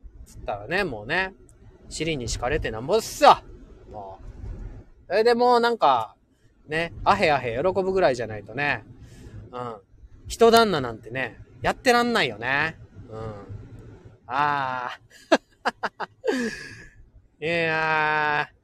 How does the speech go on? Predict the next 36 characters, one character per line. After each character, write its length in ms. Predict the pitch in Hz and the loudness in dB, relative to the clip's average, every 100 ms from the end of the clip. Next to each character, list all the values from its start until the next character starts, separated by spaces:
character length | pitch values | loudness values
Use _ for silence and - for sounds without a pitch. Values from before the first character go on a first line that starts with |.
| - | -8
ー、 0 | |
昨 140 | 226 233 | 2 6
日 220 | 220 196 | 6 6
ね、 920 | 175 170 165 156 143 135 131 123 120 | 6 4 4 2 0 0 -2 -2 -4
縄 140 | 120 147 | -4 -4
文 160 | 147 | -4
ち 80 | 147 | -4
ゃ 40 | 147 | -4
ん 60 | |
僕 240 | 143 143 156 | -4 -2 2
大 220 | 190 185 | 4 2
好 80 | - | -2
き 120 | 135 | -8
な 120 | 120 | -6
ね、 260 | 123 120 117 | -4 -4 -4
配 200 | 131 131 | -6 -6
信 180 | 135 123 | -8 -10
者 140 | 120 | -10
さ 120 | 117 | -10
ん 80 | 110 | -10
が 80 | 110 | -8
ね、 160 | 123 107 | -8 -6
復 140 | 147 | -6
活 280 | - 170 196 | -2 0 0
し 100 | 180 | -4
た 120 | - | -6
ん 40 | - | -8
で 60 | |
す 100 | - | -12
よ 60 | 117 | 0
ね、 320 | 247 370 370 | 6 10 10
ペ 140 | 294 240 | 10 10
ロ 180 | 185 | 10
リ 520 | 156 170 196 220 226 240 | 10 6 6 8 6 4
ン。 20 | - - - - 370 - - - | -2 -18 -10 -6 -4 -4 -6 -2
<laughs> 560 | 466 294 226 247 - | -2 -2 -6 -6 -10